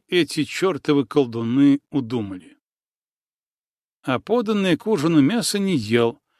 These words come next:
в простыню завернул аккуратненько, да меж ветвями осины запрятал.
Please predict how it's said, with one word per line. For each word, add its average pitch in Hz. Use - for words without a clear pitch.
в -
простыню 185
завернул 139
аккуратненько, 160
да 139
меж 175
ветвями 160
осины 170
запрятал. 123